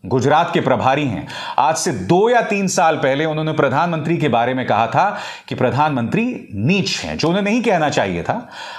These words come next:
हालांकि उस वक्त वो आम आदमी पार्टी से नहीं जुड़े थे। अब आम आदमी पार्टी क्या कह रही है? आम आदमी पार्टी कह रही है कि जो लोग गोपाल के उस दो या तीन साल पुराने बयान का जिक्र कर रहे हैं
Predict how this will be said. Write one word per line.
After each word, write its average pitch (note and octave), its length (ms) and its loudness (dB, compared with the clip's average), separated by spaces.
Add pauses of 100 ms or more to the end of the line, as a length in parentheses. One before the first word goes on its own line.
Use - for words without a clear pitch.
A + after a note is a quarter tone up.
हालांकि D#3 340 2
उस D3 240 -2
वक्त G#3 200 0
वो F3 60 6
आम D#3+ 160 4
आदमी E3 240 0
पार्टी E3 340 0
से G3 100 -4
नहीं G#3 180 -2
जुड़े A2+ 240 -2
थे। - 160 -10 (920)
अब B3 400 2 (320)
आम B2+ 220 2
आदमी C3+ 240 2
पार्टी D#3 280 0
क्या E3+ 160 2
कह E3+ 200 -2
रही F3 140 -2
है? A3+ 140 -6 (420)
आम A#2 220 2
आदमी G#2 260 0
पार्टी F2 300 0
कह F2 200 0
रही E2 180 -2
है E3 320 0 (380)
कि D#3 120 -4
जो B2 280 0
लोग A3+ 400 2 (480)
गोपाल D#3 540 2
के A3 240 -2
उस - 460 -2
दो D#3 140 2
या G#3 120 2
तीन F#3+ 240 0
साल E3 260 2
पुराने C#3 400 2
बयान B2 280 0
का A#2+ 100 2
जिक्र B2 300 0
कर A2 140 2
रहे F#2+ 240 0
हैं G#3 280 -6